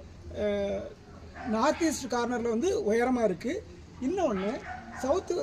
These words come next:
சவுத் வெஸ்ட் கார்னர்ல அந்த என்ட்ரன்ஸ், சவுத், சவுத் வெஸ்ட் கார்னர்ல வந்து அந்த என்ட்ரன்ஸ் வரக்கூடாது. இந்த துளசியெல்லாம் இருக்கு பாருங்க. இப்போ வந்து நீங்க வந்து ஒரு, ஒரு வீடா இருந்தாலும் சரி,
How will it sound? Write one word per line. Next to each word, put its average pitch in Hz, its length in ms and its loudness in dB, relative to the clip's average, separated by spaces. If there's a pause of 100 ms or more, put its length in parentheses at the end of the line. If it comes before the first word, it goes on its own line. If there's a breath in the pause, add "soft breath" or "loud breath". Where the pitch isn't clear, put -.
சவுத் 302 300 2
வெஸ்ட் 320 260 -2
கார்னர்ல 226 340 0
அந்த 247 340 4
என்ட்ரன்ஸ், 311 540 4
சவுத், 254 520 4 (240)
சவுத் 254 260 0
வெஸ்ட் 247 240 0
கார்னர்ல 226 440 8
வந்து 247 80 2
அந்த 220 120 2
என்ட்ரன்ஸ் 220 360 4
வரக்கூடாது. 202 580 4 (280)
இந்த 220 200 4
துளசியெல்லாம் 311 500 8
இருக்கு 226 180 8
பாருங்க. 202 280 4
இப்போ 220 160 6
வந்து 233 160 8
நீங்க 233 180 8
வந்து 226 200 6
ஒரு, 226 220 10
ஒரு 202 540 8 (520)
வீடா 247 300 8
இருந்தாலும் 226 280 6
சரி, 214 380 10